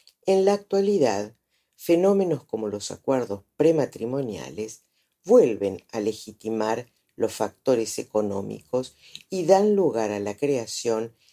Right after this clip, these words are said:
de estipulaciones explícitas que semejan lo que sucedía en el pasado.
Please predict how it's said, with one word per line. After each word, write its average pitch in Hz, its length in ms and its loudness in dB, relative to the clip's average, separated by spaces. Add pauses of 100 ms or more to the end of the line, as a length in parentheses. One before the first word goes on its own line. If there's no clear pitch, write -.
(140)
de 135 200 2
estipulaciones 139 1120 -4 (140)
explícitas - 1200 -4 (400)
que 233 100 -4
semejan 147 720 0
lo 135 160 0
que - 120 -8
sucedía 107 760 -4
en 107 160 -6
el 95 140 -8
pasado. - 800 -12